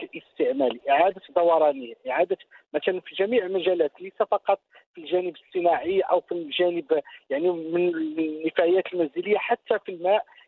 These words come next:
يمكن إعادة استعمال هذا الماء. والاقتصاد الدائري هدفه يعني الكبير هو أنه استعادة ما، ما يمكن أن يضيع يعني بنسبة مئة بالمئة. للأسف، وهذه، آه، آه، أرقام يجب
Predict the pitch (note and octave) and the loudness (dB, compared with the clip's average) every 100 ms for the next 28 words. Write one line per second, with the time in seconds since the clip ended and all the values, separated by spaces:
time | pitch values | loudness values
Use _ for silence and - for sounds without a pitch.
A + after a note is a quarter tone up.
0 | - G3 F#3+ - G3 F#3+ E3 D3+ G3+ F#3+ | -6 -4 -4 -4 -2 0 2 2 2 0
1 | F3+ _ - C#3+ E3+ E3+ D3+ D#3 D#3 D#3 | -6 _ -6 -2 2 2 4 4 2 0
2 | G#3 A3 _ _ _ E3 F3 - E3+ - | 0 0 _ _ _ 2 2 0 -8 -8
3 | G3 - B3 G3 E3+ C4 F3+ D#3+ D#3 D3 | -12 0 0 0 -4 0 0 0 -4 -4
4 | C3 D#3+ F3+ E3+ D#3+ D3 D#3 C#3+ - _ | 0 2 2 0 -2 -2 -2 -2 -8 _
5 | B2 B2+ D3+ D3+ - D#3+ F#3 A3+ F3 F3 | 0 2 2 0 -2 -2 2 2 2 0
6 | E3+ D#3 D#3+ D#3 E3+ - - - D#3+ F#3+ | -2 -2 0 0 0 -10 -16 -4 2 4
7 | G3 F#3 - _ _ _ _ D#3 F#3+ G#3 | 4 0 -6 _ _ _ _ -4 2 2
8 | - E3+ F3+ G#3 G3 F#3+ - - - E3 | 0 -6 0 2 0 -4 -14 -18 -16 -12
9 | E3 D#3 D#3+ A3 B3 - _ _ C3 D#3 | -6 0 0 2 0 0 _ _ -8 -6
10 | F3+ F3+ G3+ - F#3+ - F#3+ - F3 D3 | -6 -4 -4 -2 -4 -2 -4 0 0 0
11 | E3 D#3+ D#3 A#2 - _ _ D#4+ F3+ - | -4 -2 -2 -2 -6 _ _ -4 -2 0
12 | G#3 - B3 A#3 G3+ G3 F#3+ G3+ G3 F3 | 0 0 0 2 4 2 0 -2 2 2
13 | D#3+ D3 - - D#3 D#3 E3 E3 - A3 | 2 -2 -10 -2 0 2 2 0 2 2
14 | G3 F#3 E3+ | 2 0 -2